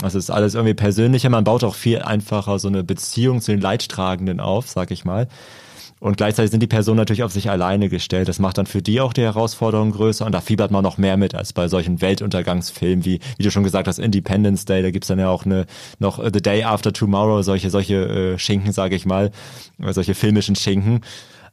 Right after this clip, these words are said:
Guck ich mir auch gerne an, aber es ist nicht das Gleiche. Und natürlich haben solche Filme ihre Berechtigung, aber heute wollen wir uns ja auch vor allen Dingen auch auf Filme konzentrieren, äh, wo so ein bisschen das Einzelschicksal oder das Schicksal von kleinen Gruppen, äh, eine Rolle spielt und die vor allen Dingen auch auf wahre Begebenheiten fußen. Und das ist ja bei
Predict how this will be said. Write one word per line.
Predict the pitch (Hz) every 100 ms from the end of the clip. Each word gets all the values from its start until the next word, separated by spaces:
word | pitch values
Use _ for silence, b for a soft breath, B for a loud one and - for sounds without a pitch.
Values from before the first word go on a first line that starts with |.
| _
Guck | - 120
ich | 107
mir | 104
auch | 117
gerne | - 110 107
an, | 107
aber | 104 113
es | 131
ist | 131
nicht | 139
das | 110
Gleiche. | - 95 101 95 87
Und | 92 92 -
natürlich | 98 - 113 110
haben | 101
solche | 107 113
Filme | 117 113
ihre | 117 104
Berechtigung, | 104 104 104 104 104 101
aber | 104 95 90 -
heute | 113 110
wollen | 104 104
wir |
uns | 104
ja | 107
auch | 104
vor | - 98
allen | 107 101
Dingen | 98
auch | 98
auf | 90
Filme | - 110 104
konzentrieren, | 101 101 104 98 - 101 98 98
äh, | 101 98 - B B B B
wo | 117
so | 113
ein |
bisschen | 120 120
das | 107
Einzelschicksal | - 127 139 143 - 139 - 127 123
oder | 110
das | 98
Schicksal | 120 - 107
von | 107
kleinen | 98 104 104
Gruppen, | 104 107 123 135
äh, | - 104
eine | 110
Rolle | 107 120 107
spielt | - 110 107 107 - -
und | 120 113 -
die | 107
vor | 120 -
allen | 104
Dingen | 104 107
auch | 101
auf | 95 -
wahre | 95 -
Begebenheiten | 92 87 101 98 80 80 82 85
fußen. | - 101 90 101
Und | 95 87
das | 85
ist |
ja | 90
bei | 87 92